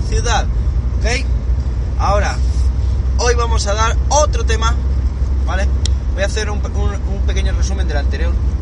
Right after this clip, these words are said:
Estaba hablando de los pros y de los contras que tenía la pueblo ciudad, lo bueno y lo malo. Y, eh, ante todo, eh, como yo digo siempre, desde el más respeto, mm, dentro de mis conocimientos, pues bueno, doy lo mejor de mí, ¿vale?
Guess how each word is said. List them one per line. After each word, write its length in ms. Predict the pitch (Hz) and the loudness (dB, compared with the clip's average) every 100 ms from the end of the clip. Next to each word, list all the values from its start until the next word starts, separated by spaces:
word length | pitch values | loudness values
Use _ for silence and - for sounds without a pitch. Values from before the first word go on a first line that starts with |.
| - | -2
Estaba 280 | - 165 156 | 0 0 2
hablando 320 | 156 165 147 | 0 0 -2
de 80 | - | 0
los 100 | - | 0
pros 160 | 156 | 0
y 60 | - | 0
de 60 | 156 | 0
los 100 | - | -2
contras 340 | - - - | -2 -2 0
que 80 | - | -2
tenía 240 | - - | -2 -2
la 360 | 156 151 143 135 | -2 0 0 -2
pueblo 280 | 160 160 156 | -2 -2 0
ciudad, 340 | - - - | 0 0 0
lo 120 | - | -2
bueno 220 | - - | -2 -2
y 20 | 165 | 0
lo 80 | 170 | 0
malo. 260 | 185 190 - - - - - - | 0 0 -2 -2 -2 0 0 0
Y, 320 | - 139 131 131 - - - | 0 2 2 0 0 0 0
eh, 760 | 170 175 180 185 185 185 180 - - - | 0 0 0 0 0 0 0 -2 -2 -2
ante 240 | 202 185 214 | -2 -2 0
todo, 260 | 233 - - - - - | 0 0 -2 -2 0 0
eh, 880 | 185 185 185 175 - - - 165 160 | 0 0 0 0 0 2 2 2 0
como 140 | - | 0
yo 80 | 202 | 0
digo 160 | 180 170 | 0 0
siempre, 280 | 165 - 175 | 0 -2 -2
desde 240 | - 165 | 0 0
el 80 | 160 | 0
más 160 | - 127 | 2 0
respeto, 480 | 170 - - 107 - | 0 0 0 0 0
mm, 880 | - - - 151 143 147 147 - | 0 0 0 0 0 0 0 0
dentro 280 | - - - | 0 0 0
de 120 | 165 | 0
mis 140 | 165 165 | 0 0
conocimientos, 720 | 170 160 190 180 180 - 190 - - | 0 0 0 0 0 0 0 0 0
pues 120 | - | 2
bueno, 200 | 214 - | 2 0
doy 220 | - 240 | 0 0
lo 120 | 185 | 0
mejor 380 | - - - 196 | 0 0 0 0
de 100 | - | 0
mí, 160 | - - | 0 0
¿vale? 220 | - | 0